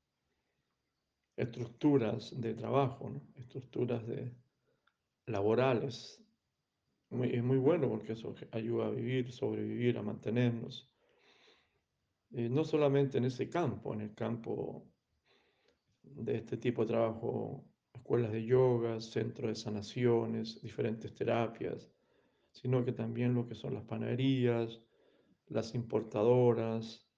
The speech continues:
los trabajos agrícolas incluso, todo, todo tipo, siempre nosotros, o la misma familia incluso, que también es una forma de, de, <clears throat> de ocupación,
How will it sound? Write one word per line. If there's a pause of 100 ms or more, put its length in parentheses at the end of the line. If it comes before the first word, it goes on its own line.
(500)
los
trabajos
agrícolas
incluso, (500)
todo,
todo
tipo, (200)
siempre
nosotros, (200)
o
la
misma
familia
incluso, (640)
que
también
es
una
forma
de, (1400)
de, (260)
<clears throat>
de
ocupación,